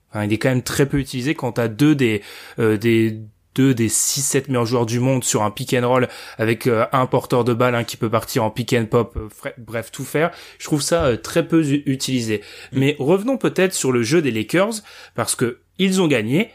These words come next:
Speaker 1: Mais alors, offensivement, euh, on peut saluer K C P qui a mis deux shoots très importants en fin de match, un lay-up, un trois points,
Speaker 2: Ouais.
Speaker 1: parce que on n'a pas vu les meilleurs Lakers, encore une fois, offensivement,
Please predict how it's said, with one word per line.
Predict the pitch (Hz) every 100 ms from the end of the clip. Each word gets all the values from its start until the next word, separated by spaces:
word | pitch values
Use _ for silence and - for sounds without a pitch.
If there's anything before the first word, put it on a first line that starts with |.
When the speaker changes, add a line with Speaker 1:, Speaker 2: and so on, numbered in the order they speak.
| _ _ -
Speaker 1:
Mais | 104
alors, | 104 98 -
offensivement, | 151 151 143 - 123 123 170 202 - - -
euh, | 101 101 104 - -
on | 110
peut | 101 160
saluer | 160 127 113 113
K | - 113
C | - 113
P | - 202
qui | -
a | 104
mis | 110 107
deux | 101 131
shoots | - 135 -
très | - 180 170
importants | 156 147 - 139 113
en |
fin | - 113
de | 123
match, | 156 -
un | 127
lay-up, | 123 127 117
un | 110
trois | - 104
points, | - 98 - - - 123
Speaker 2:
Ouais. | 110
Speaker 1:
parce | - -
que | 180 202
on | 110
n'a | 101 92
pas | - 135
vu | 131 190
les | 147
meilleurs | 104 113 127 139 139
Lakers, | 113 - 185 143
encore | 110 120 113
une |
fois, | 127 160
offensivement, | 160 135 - 151 117